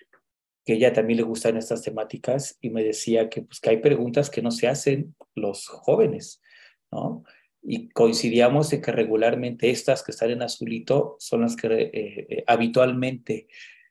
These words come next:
eh, este, no solo, no, no solo se hacen los jóvenes, sino que nosotros también cuando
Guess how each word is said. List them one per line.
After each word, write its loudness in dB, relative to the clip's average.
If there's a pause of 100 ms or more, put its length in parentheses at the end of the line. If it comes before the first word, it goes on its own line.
(120)
eh, -8
este, -6
no 2
solo, 2
no, -2 (100)
no -2
solo 0
se 2
hacen 0
los -6
jóvenes, -4
sino -2
que -10
nosotros 0
también 2
cuando 0